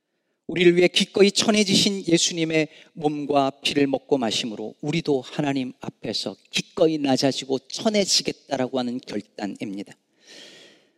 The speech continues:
서로 잡아먹지 못해서 안달인 이 세상 속에서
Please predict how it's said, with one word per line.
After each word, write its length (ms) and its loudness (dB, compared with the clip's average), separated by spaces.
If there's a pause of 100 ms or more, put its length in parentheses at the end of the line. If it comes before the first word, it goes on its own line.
(1400)
서로 340 2
잡아먹지 560 2
못해서 320 -2
안달인 440 0
이 120 -2
세상 320 -2
속에서 520 -6